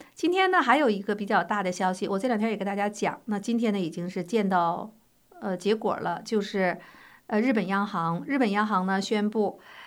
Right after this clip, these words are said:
二零零七年以来首次升息，终于呢取消了它的负利率哈。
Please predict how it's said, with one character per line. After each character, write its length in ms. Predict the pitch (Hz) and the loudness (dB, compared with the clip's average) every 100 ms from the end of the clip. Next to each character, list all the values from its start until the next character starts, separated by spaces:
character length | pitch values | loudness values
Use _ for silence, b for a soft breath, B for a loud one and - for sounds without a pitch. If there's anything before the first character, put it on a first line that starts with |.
| B | B
二 140 | - 269 | 6 8
零 220 | 240 220 | 6 0
零 160 | 220 226 | 0 0
七 400 | 226 - - 269 | 0 -6 0 2
年 340 | 233 175 175 | 4 2 -2
以 140 | 208 185 | -2 0
来 200 | 170 185 | 2 0
首 300 | 190 180 165 | 0 -2 -2
次 240 | - - | -4 -2
升 320 | 220 - 180 | -2 0 0
息， 280 | 185 - 185 | 0 -2 -4
终 340 | - 302 285 277 | -2 2 4 4
于 160 | 202 | 4
呢 180 | 190 196 | 0 -2
取 340 | 196 - 175 | -4 -8 -8
消 240 | 170 - 208 | -2 4 4
了 100 | 208 | 2
它 140 | 208 | -2
的 140 | 196 190 | -2 -2
负 240 | - 277 | -2 -2
利 140 | 202 | -2
率 160 | 180 175 | 0 -2
哈。 300 | 175 196 214 | 2 2 0